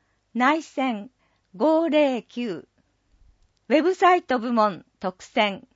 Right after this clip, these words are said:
日立市公式ホームページ。令和六年三月に、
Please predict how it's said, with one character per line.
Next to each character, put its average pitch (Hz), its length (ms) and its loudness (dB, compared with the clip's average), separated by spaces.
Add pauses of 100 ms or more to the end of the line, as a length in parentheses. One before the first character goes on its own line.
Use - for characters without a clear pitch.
(800)
日 - 140 -20
立 381 240 2
市 - 300 -8
公 381 260 0
式 - 280 -6
ホ 330 220 0
ー 320 40 0
ム 302 180 -2
ペ 208 220 0
ー 175 40 -6
ジ。 156 320 -12 (1120)
令 349 260 2
和 320 120 4
六 277 260 0
年 311 240 2
三 285 300 -2
月 269 300 -6
に、 185 260 -8